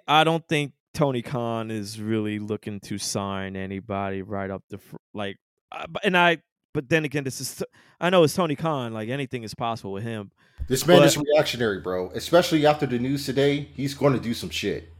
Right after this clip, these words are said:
Speaker 1: Yeah, who knows? Like, I mean, honestly, I think,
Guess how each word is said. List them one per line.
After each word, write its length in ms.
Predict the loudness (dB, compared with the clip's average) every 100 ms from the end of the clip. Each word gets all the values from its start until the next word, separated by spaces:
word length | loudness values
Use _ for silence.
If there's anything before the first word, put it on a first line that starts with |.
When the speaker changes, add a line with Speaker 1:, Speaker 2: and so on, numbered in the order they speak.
| -20 -20 -12 0
Speaker 1:
Yeah, 760 | 4 6 6 4 2 0 -4
who 260 | -4 0 0
knows? 340 | 0 -2 -4
Like, 300 | 0 2 2
I 140 | 2 2
mean, 340 | 2 2 0 -6 _ _ _ -2
honestly, 720 | 2 2 2 4 4 4 -2 _
I 140 | 0 0
think, 360 | 0 -2 -2